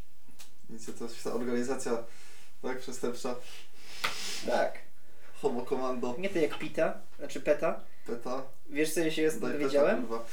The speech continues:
Speaker 2: Wiesz, co
Speaker 1: No.
Speaker 2: ja ostatnio dowiedziałem? Że Peta wystawiła kasę na jakiegoś gościa, dlatego, że kiedyś pomagał zwierzątkom. I gdyby to było na jakąś tam rozprawę sądową. I, czy na prawnika.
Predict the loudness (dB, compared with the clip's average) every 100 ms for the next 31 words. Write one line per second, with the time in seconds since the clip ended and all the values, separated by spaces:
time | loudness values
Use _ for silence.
0 | -2 -2 0 0 0 -2 -2 -2 -2 -2
1 | -2 -2 -2 -2 -2 -2 -2 -2 -2 -2
2 | 0 0 2 0 0 -2 -2 -2 0 2
3 | 2 2 0 0 0 0 0 -2 0 0
4 | 0 -2 0 0 0 0 0 0 -2 -2
5 | -2 0 0 2 2 2 2 0 0 0
6 | 2 2 2 2 0 -2 -2 -2 -2 -2
7 | -2 -2 2 4 4 6 6 6 2 -2
8 | -2 2 2 2 2 2 4 4 4 2
9 | 0 0 -2 -2 -2 -2 -2 -2 -2 -2
10 | -2 -2 -2 -2 -2 -2 0 0 4 4
11 | 4 0 -2